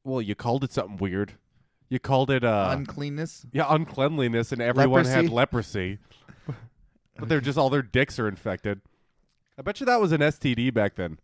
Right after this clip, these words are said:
Speaker 1: Circumcision infection.
Speaker 2: Um, later, we learn about, uh, King David, who's God's favorite, and he's having sex with all kinds of girls, and he talks
Speaker 1: Awesome.
Speaker 2: about the fire in his loins, <laughs> and, uh,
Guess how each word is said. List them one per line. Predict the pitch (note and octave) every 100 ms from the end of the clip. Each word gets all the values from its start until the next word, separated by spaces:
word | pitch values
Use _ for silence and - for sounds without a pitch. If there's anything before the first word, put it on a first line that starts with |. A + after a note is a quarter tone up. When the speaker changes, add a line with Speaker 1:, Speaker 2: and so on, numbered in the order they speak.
| _
Speaker 1:
Circumcision | - C#3 C3+ B2 A#2 A2 G#2
infection. | F2 F2 - D#2+ - _ _ _ _ _ _ _ _ _ _ _ _ C3+
Speaker 2:
Um, | C#3+ C#3+ C#3
later, | - B2+ C#3 D#3 D#3+
we | B2 B2+
learn | B2 C3 C3+
about, | B2+ B2+ B2 -
uh, | C3 A#2 G#2+ F#2+ _ _ _ _
King | C#3 C3
David, | B2 A#2+ B2 C#3 C#3
who's | A#2 A2
God's | B2+ A2+ A2+ -
favorite, | A2+ A2 C3 C#3 - _ _ - -
and | A#2+
he's | B2 B2+ A#2
having | C3+ C3 B2+
sex | - C3 -
with | A#2
all | A#2 A2+
kinds | A#2 A#2
of | A2
girls, | A2 G#2+ B2+ C3+ - _ _ _ -
and | A#2 A#2+ A2+
he |
talks | A2+ F#2 C3
Speaker 1:
Awesome. | G#2
Speaker 2:
about | A#2 C3
the | B2+
fire | - A#2 B2 B2+ B2
in |
his | B2 G#2
loins, | G#2+ G#2+ A#2 C#3 - - - - - -
<laughs> | _ _ _ _ _
and, | A#2+ B2+ B2 A#2+
uh, | A#2 A2 G#2+